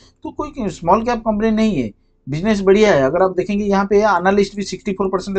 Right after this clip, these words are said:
का सजेस्ट कर रहे हैं कि stock को लेके चल सकते हैं,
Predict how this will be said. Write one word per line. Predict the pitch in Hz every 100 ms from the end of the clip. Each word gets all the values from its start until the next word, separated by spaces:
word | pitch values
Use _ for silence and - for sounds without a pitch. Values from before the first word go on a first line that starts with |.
| 190
का | 196
सजेस्ट | 185 165 185 -
कर | 180
रहे | 185
हैं | 202 - - - _
कि | 214
stock | 208 208 196
को |
लेके | 208 196 190
चल | 190
सकते | 185 156 -
हैं, | 113